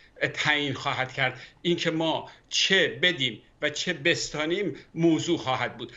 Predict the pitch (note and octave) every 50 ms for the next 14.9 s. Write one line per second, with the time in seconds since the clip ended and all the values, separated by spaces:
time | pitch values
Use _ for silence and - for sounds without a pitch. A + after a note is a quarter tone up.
0 | - - _ - - F#3+ F#3+ F#3 F3+ A3+ A#3+ A3+ A3+ - F3+ D3 C3 - A#2 G2+
1 | - - - - - _ - E3 D#3+ E3 G#3 A3+ A3+ A3 - - - D3+ B2 G#2+
2 | F#2 - - - - - - - - _ - - C#3+ C#3+ C#3 C#3 C#3 C#3 C#3 C3+
3 | D#3+ D#3+ - - - A3+ A#3 A3+ A3+ G#3+ F3+ D#3+ C#3 - - - - - C3 C#3
4 | C#3 C3+ C3+ D3 C#3+ - C#3+ C#3+ C3 - D3+ C#3+ C3 - C#3+ C#3+ C#3 C3+ C3+ D#3
5 | E3+ F3 E3+ F#3+ E3+ D3+ C#3+ C3+ - - D3 C#3+ D3+ D#3+ F3 F3 F3 D3+ E3+ D#3+
6 | D#3 D#3 E3+ E3+ - G3 A3+ G3+ D#3+ C3+ B2+ B2+ B2+ B2 - - D3+ D3 C3 -
7 | D3 B2+ B2+ B2+ - C3 B2 - A#2 A2+ A2+ - - A#2+ A2 A#2+ - - - -
8 | - - - - - - - F3+ F3+ F3+ F3 F3+ A3 A3 A3 A3+ A#3+ A#3+ A3+ F#3+
9 | - - B2 A2+ A2 A2+ B2+ C#3+ D3+ - G3+ G#3 A3 G#3+ A3 G#3+ D#3+ - - D#3+
10 | D3 - - - F3 E3+ C#3+ - - - - - - - - - _ _ - -
11 | F3+ F3+ G3+ A3 B3 A3 - - C#3 - B2+ B2+ B2 B2+ - - F#3+ A3+ A3 -
12 | G#3 A3 A#3 B3+ G#3+ F3 E3+ F#3 G3 G3+ G#3+ G#3 - G#3 A3 F#3 - G3+ G#3 -
13 | - F#3 G3+ G3 G3 F#3 F#3+ - - - - - - F3+ F3+ F#3 F#3 F3+ F3+ -
14 | G#3+ G#3 - C3+ C3 A#2+ G#2+ G#2+ A#2 - - B2 A2 G#2 - A#2+ B2+